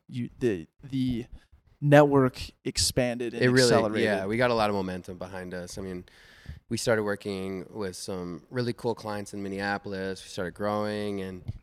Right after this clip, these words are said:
Speaker 2: there's always those hiccups within growth, and yeah, that's ultimately, like, I think we were in Minneapolis, Saint Paul for,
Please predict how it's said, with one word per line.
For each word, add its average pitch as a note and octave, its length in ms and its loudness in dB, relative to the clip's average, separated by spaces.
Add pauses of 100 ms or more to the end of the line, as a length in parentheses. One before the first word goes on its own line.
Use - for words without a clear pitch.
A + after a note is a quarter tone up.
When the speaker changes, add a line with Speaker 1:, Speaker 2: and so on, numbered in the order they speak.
(480)
Speaker 2:
there's A2 140 -4
always G#2+ 220 -2
those F#2 180 -8
hiccups A#2+ 720 -4
within G2+ 440 -6
growth, A2+ 720 0
and F#2 360 -10 (340)
yeah, E2 240 -14
that's F#2+ 320 -14
ultimately, A2 500 -6
like, E2 460 -12
I B2 80 -6
think D3 180 2
we D#3 100 0
were C#3+ 100 4
in B2 100 0
Minneapolis, G#2+ 460 -4
Saint G2+ 240 -10
Paul F#2+ 280 -10
for, F2+ 460 -12